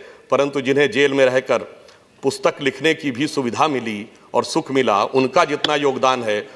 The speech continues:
उससे अधिक योगदान उन लोगों का है जिन्हें जेल में रह के प्रताड़ना, यातना और कोल्हू के बैल की तरह पेरा गया। इसलिए मैं कहना चाहूँगा कि जब हम इसकी बात करते हैं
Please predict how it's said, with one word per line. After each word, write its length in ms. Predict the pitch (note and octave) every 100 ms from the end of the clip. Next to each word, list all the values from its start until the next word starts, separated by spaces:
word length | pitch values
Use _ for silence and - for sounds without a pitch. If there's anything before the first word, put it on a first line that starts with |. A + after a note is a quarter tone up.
| -
उससे 380 | C#3+ - - F#3 C#3
अधिक 320 | B2+ F#3 C#3+
योगदान 400 | D3+ C3+ C#3+ D3+
उन 120 | D3
लोगों 220 | B2+ C3+
का 140 | C3+ B2
है 240 | A2 A2+
जिन्हें 500 | - - A#2+ C3 D3
जेल 220 | B2+ C#3
में 120 | C#3
रह 120 | B2+ A#2+
के 160 | D3
प्रताड़ना, 600 | C#3 C3 - B2 B2 C#3
यातना 440 | C3+ A2+ A#2 - B2+
और 140 | C3+
कोल्हू 340 | C3+ B2+ A2+ A#2+
के 120 | C3
बैल 240 | A2+ A#2
की 160 | A2+ B2
तरह 260 | G#2 G#2+
पेरा 340 | A#2+ G2 F#2 D#2
गया। 320 | - - - - - - - - - - - - - - - - - - - - G#3
इसलिए 280 | A3 A#3+
मैं 140 | A#3 A3+
कहना 240 | F3+ G3
चाहूँगा 480 | F#3+ F#3 F#3+ E3 D#3+ - - -
कि 60 | D3+
जब 220 | B2 A#3+
हम 200 | G#3 G#3+
इसकी 260 | G#3 - A3
बात 260 | E3+ E3+ -
करते 320 | D#3 - F3
हैं 320 | A2 D#2 -